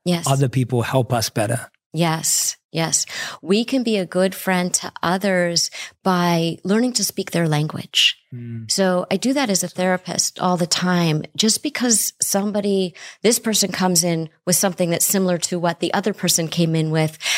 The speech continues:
Speaker 1: they're unique individuals.
Speaker 2: Yes.
Speaker 1: And you have to learn to speak someone's language. So often we try to take our language and push it onto them.
Speaker 2: Yeah.
Speaker 1: And it doesn't work.
Speaker 2: Totally.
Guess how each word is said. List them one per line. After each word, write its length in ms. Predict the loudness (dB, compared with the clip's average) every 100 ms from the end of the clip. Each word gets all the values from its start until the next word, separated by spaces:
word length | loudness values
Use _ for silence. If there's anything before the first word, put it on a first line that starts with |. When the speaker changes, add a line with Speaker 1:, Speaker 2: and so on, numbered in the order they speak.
| -4 -10 _ -4
Speaker 1:
they're 160 | -2
unique 460 | 0 0 2 0 0
individuals. 640 | -2 0 -2 -2 -6 -10 -2
Speaker 2:
Yes. 400 | 0 0 -4 -10 0
Speaker 1:
And 140 | 2
you 80 | 2
have 360 | 0 -2 -2 -2
to 80 | -2
learn 260 | 0 0 0
to 100 | -2
speak 280 | -2 -2 0
someone's 460 | 0 0 0 0
language. 360 | 0 0 -2 -2
So 200 | 0 0
often 300 | 0 0 0
we 100 | 0
try 300 | -2 0 0
to 80 | 0
take 340 | 0 0 0 0
our 180 | 0 0
language 720 | 2 2 0 0 -2 -2 -4 -2 -4 -4 0
and 360 | 2 2 -2 -6 -10
push 320 | 2 2 4
it 120 | 0
onto 260 | 0 0 0
them. 300 | 2 0 -4 -6
Speaker 2:
Yeah. 220 | -4 -4 -10 -20 _ _ _ _ _ _ _ -4
Speaker 1:
And 80 | 0
it 120 | 0
doesn't 340 | 2 0 0 -4
work. 540 | 0 2 0 -4 -10
Speaker 2:
Totally. 500 | -8 -10 -10 -10 -10